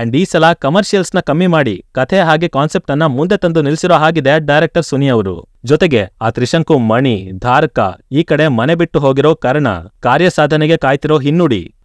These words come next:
ಆಶ್ಚರ್ಯ ಮೂಡಿಸೋ ಶ್ರೀನಗರ ಕಿಟ್ಟಿ ಅವರ ಪಾತ್ರ, ಎಲ್ಲದೂ ಇಂಟ್ರೆಸ್ಟಿಂಗ್ ಆಗಿದೆ. And ಎಲ್ಲದ್ರ ಬಗ್ಗೆನೂ ಚೆನ್ನಾಗ್ ಹೈಲೈಟ್ ಮಾಡಿದ್ದಾರೆ, ಇಷ್ಟ ಆಯ್ತು ನನಗೆ.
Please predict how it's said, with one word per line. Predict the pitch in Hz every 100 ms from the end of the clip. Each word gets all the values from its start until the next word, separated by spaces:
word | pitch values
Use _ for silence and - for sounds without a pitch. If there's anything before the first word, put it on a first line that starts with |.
| -
ಆಶ್ಚರ್ಯ | 139 - 208 202
ಮೂಡಿಸೋ | 160 147 180
ಶ್ರೀನಗರ | 170 170 196 185
ಕಿಟ್ಟಿ | 170 147 143
ಅವರ | 139 139
ಪಾತ್ರ, | 156 120 147 - 101 - -
ಎಲ್ಲದೂ | 135 226 226
ಇಂಟ್ರೆಸ್ಟಿಂಗ್ | 143 185 - 156
ಆಗಿದೆ. | 131 113 98 80 - 110
And | 113
ಎಲ್ಲದ್ರ | 131 196 196
ಬಗ್ಗೆನೂ | 160 131 131 180
ಚೆನ್ನಾಗ್ | - 160 233 165
ಹೈಲೈಟ್ | 175 196 -
ಮಾಡಿದ್ದಾರೆ, | 143 120 135 202 175
ಇಷ್ಟ | 160 233
ಆಯ್ತು | 202 165
ನನಗೆ. | 139 120 107